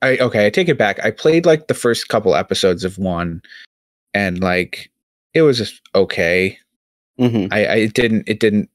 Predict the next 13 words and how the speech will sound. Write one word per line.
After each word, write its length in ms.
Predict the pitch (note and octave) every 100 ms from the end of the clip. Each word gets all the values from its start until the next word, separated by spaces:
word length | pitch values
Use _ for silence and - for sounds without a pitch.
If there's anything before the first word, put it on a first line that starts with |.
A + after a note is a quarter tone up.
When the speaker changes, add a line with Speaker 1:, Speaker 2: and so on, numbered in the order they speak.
| _
Speaker 1:
hit 240 | - A#2+ -
me 220 | A2 G#2+
the 100 | G2+
same 280 | - F#2+ F#2
way, 360 | F2 F2 F2 - - _ _ _ _
uh, 260 | - E2 - -
it 140 | -
did 160 | G2+ F#2
a 40 |
lot 200 | F2 F2
of 60 | E2
other 160 | F#2 F#2
people, 460 | G#2+ G2+ G2 G2